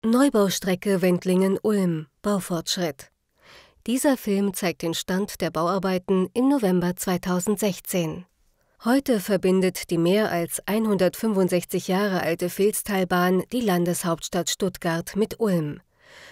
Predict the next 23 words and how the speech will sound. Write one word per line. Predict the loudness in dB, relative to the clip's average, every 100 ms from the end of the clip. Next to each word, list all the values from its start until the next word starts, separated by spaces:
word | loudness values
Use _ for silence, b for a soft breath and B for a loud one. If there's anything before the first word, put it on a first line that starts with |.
| B
Durch | -2
die | 0 0
Streckenführung | 0 0 0 0 2 4 4 2
entlang | 0 -4 -2 -2 -2
des | -2 -2
Flusslaufs | -2 -2 0 0 0 -2
der | -4
Vils | -4 0 0 0 -6 -10 B B
und | B -2 0
aufgrund | -4 -2 -2 0
der | 0 -2
Steigung | -4 -2 -2 0 0 0
und | -2 -6 -6 -4
engen | 0 0 0
Kurven | 2 2 2 2 0 -2 B B
fahren | -2 2 2 2
selbst | 2 0 -2 -2
modernste | 0 2 2 2 2 0
Züge | 0 0 2 4 2
teils | 2 0 0 0
nur | 0 2
siebzig | 0 -2 -2 -2
Stundenkilometer. | 0 0 2 -2 -2 0 2 0 -2 -4 -6